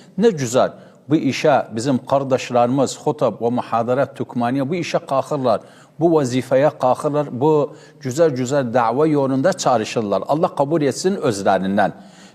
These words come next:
Cenab-ı Allah sizi yolunuzu açık etsin. Oruçlar kabul olsun.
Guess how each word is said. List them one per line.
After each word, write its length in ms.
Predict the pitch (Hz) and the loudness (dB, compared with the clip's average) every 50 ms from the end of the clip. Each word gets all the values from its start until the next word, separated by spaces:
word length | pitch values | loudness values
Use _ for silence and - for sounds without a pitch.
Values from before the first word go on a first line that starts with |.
| _ - | _ -2
Cenab-ı 440 | 151 180 196 214 208 170 180 185 | 0 2 2 2 2 2 2 2
Allah 180 | 175 175 196 180 | 4 4 2 0
sizi 260 | - - 151 139 175 | 0 -2 -2 0 0
yolunuzu 480 | 175 160 156 147 143 135 135 127 151 185 | 2 4 4 2 2 2 0 2 0 2
açık 420 | - 123 107 107 - - 127 101 | 2 2 0 -2 -2 -4 -4 -2
etsin. 400 | 104 95 - - - 107 85 82 - - - - - - _ _ | -2 -2 -2 -4 -4 -6 -6 -6 -10 -18 -20 -20 -20 -20 _ _
Oruçlar 680 | - 135 139 131 139 127 113 123 127 151 175 175 - - | 0 0 2 2 0 -2 -2 0 2 2 2 2 0 -2
kabul 320 | - 123 110 95 131 147 151 | -2 -2 0 2 2 2 4
olsun. 520 | 151 135 - - - 180 185 165 113 | 4 2 0 0 0 0 0 0 -2